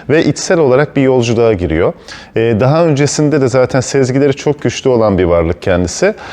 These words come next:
ve orada ona kendi kanserini iyileştirebileceğinin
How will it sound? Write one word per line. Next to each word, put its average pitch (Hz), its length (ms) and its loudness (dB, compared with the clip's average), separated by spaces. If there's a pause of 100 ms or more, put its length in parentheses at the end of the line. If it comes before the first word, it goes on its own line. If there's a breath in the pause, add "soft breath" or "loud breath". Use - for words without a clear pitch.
(180 loud breath)
ve 170 180 2
orada 180 380 2
ona 175 340 0 (840)
kendi 143 280 0
kanserini 127 560 0
iyileştirebileceğinin 127 1400 0